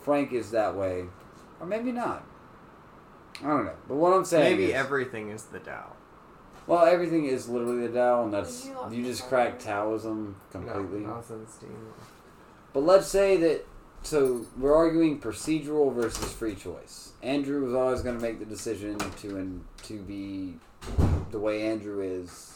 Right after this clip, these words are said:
Speaker 1: And Frank was always gonna make the decision to be Frank, the way Frank is, right?
Speaker 2: Not necessarily.
Speaker 1: Well
Speaker 2: There are other people's daos that get in the way. There are other
Speaker 1: Hmm.
Speaker 2: rivers that you're not the only water source.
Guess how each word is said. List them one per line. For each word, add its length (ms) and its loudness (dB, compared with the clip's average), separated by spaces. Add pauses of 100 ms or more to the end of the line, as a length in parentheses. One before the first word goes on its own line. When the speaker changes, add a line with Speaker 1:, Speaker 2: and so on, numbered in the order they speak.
(1080)
Speaker 1:
And 160 -8
Frank 280 -2
was 100 0
always 220 0
gonna 160 -4
make 140 -6
the 40 -12
decision 380 -12
to 80 -12
be 40 -12
Frank, 320 -16 (220)
the 60 -10
way 180 -6
Frank 280 -16 (180)
is, 200 -20
right? 320 -8 (280)
Speaker 2:
Not 240 2
necessarily. 1000 -8 (180)
Speaker 1:
Well 180 -2
Speaker 2:
There 300 4
are 60 4
other 400 2
people's 540 -6
daos 640 -2
that 200 -6
get 180 -8
in 140 -10
the 100 -8
way. 420 -6
There 220 2
are 60 0
other 260 -2
Speaker 1:
Hmm. 100 -6
Speaker 2:
rivers 680 -6 (180)
that 400 -2
you're 160 -8
not 240 -4
the 100 -8
only 240 -8
water 420 -6
source. 600 -6